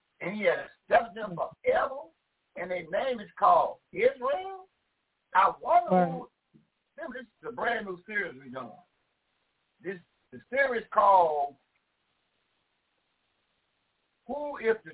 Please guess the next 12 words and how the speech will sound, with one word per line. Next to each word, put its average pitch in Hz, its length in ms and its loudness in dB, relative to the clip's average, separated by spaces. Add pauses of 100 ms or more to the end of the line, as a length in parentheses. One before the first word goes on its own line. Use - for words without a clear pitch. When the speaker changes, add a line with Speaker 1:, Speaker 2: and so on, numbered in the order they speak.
(140)
Speaker 1:
True 208 360 -2 (320)
Biblical 240 560 4 (140)
Israelites 170 640 2 (100)
of 156 220 0
the 226 100 0
Bible? 277 480 0 (1040)
So 190 200 -2
who 214 140 -2
are 294 180 6
the 254 140 -14 (100)
true 247 240 -16
biblical 226 360 -2